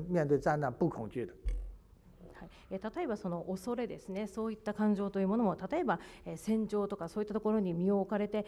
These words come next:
Speaker 2: え、そこで恐れない人はいないというふうに思います。
Speaker 1: 所以说，人从他的根本，这是人类整个文明、文化和文明、人类发展所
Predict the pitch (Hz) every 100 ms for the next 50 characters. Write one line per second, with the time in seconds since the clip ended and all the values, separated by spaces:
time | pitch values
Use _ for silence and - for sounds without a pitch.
0 | - - 175 196 233 220 202 302 349 269
1 | 190 - 175 175 220 269 254 254 262 202
2 | 170 175 165 185 - - - - - -
3 | 185 151 175 175 156 147 180 208 - -
4 | - - - - - - - - 160 190
5 | 185 190 185 165 - 220 180 110 - -
6 | 151 127 139 127 156 185 147 - - -
7 | - - - - 139 120 135 190 143 123
8 | 139 175 147 143 123 151 160 175 123 -
9 | - - - 127 120 123 120 151 165 143
10 | 151 131 131 156 135 - 143 127 110 -
11 | - 120 107